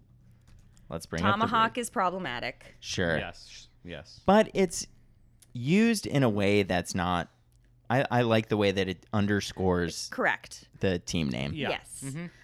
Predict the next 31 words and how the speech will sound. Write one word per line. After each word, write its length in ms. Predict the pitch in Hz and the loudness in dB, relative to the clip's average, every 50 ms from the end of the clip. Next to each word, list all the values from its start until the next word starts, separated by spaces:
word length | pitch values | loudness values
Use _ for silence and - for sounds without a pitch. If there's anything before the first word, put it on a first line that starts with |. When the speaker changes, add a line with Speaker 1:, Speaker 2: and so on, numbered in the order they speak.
| _ _ - | _ _ -8
Speaker 2:
Uh, 320 | 214 208 202 196 190 190 185 | -4 -2 0 0 0 0 -2
I 200 | - 214 220 220 | -2 -4 -4 -4
al-, 220 | 208 226 240 233 - | -4 -6 -8 -8 -6
I 140 | 240 220 214 | -8 -8 -8
do 340 | 196 180 - 220 240 247 240 | -8 -10 -10 -10 -10 -10 -8
like 380 | 226 220 220 208 208 208 208 - 208 185 | -8 -6 -4 -4 -4 -6 -8 -12 -16 -12
the, 380 | 180 208 208 208 202 202 196 185 - | -10 -8 -6 -4 -4 -6 -8 -12 -10
the 160 | - 175 202 | -6 -6 -6
writing 540 | 180 165 165 160 160 170 185 196 208 220 220 | -4 0 0 2 2 2 0 -2 -4 -4 -4
of 380 | - - 220 214 202 190 196 180 | -2 0 0 0 0 -2 -2 0
the 100 | 214 220 | 0 0
Braves, 840 | 180 208 214 208 214 220 226 240 247 262 - - - - - - | 2 2 0 0 0 -2 -4 -6 -8 -10 -8 -8 -6 -6 -8 -8
the 160 | - 185 190 160 | -8 -6 -4 -2
actual 800 | 151 143 - - - - 190 175 156 156 156 156 151 147 147 - _ _ _ _ _ _ _ _ _ _ _ _ _ - | -2 -4 -4 -6 -10 -8 -6 -4 -2 -2 -2 -4 -6 -8 -10 -14 _ _ _ _ _ _ _ _ _ _ _ _ _ -14
Speaker 3:
The 100 | 143 156 | -12 -10
cursive. 360 | - - 156 147 175 185 196 | -4 -2 -2 0 0 0 0
Speaker 2:
the 60 | 151 | 2
big 340 | 147 180 175 175 165 165 156 | 2 2 2 2 0 -4 -10
B 340 | 147 170 170 165 165 165 156 - | -10 -8 -8 -8 -8 -8 -10 -8
cursive. 600 | - 175 165 156 - - 156 151 151 147 151 147 | -6 -4 -4 -4 -4 -4 -2 -2 0 0 -2 -2
Speaker 3:
Mm-hmm. 420 | 151 131 139 160 156 156 160 165 160 | -6 -8 -8 -6 -6 -6 -6 -8 -6
Speaker 2:
It's, 340 | - 330 330 - - - - - - - | -4 -4 -4 -4 -6 -10 -12 -14 -16 -12
you 160 | - 247 247 220 | -8 -6 -4 -4
know, 200 | 170 156 160 170 | -4 -4 -4 -4
it's 160 | 175 175 - | -4 -4 -4
solid 400 | - - 175 165 165 165 160 160 | -2 -2 0 0 0 0 -2 -4
colors, 400 | - 165 151 151 147 143 143 139 | -6 -6 -4 -2 -2 -4 -4 -4
red, 180 | 139 131 127 | -6 -6 -4
white, 200 | 127 127 127 120 | -4 -6 -6 -6
and 100 | 98 135 143 | -8 -8 -6
blue. 500 | 175 233 254 254 247 247 240 233 247 | -4 -2 0 0 2 2 0 0 -2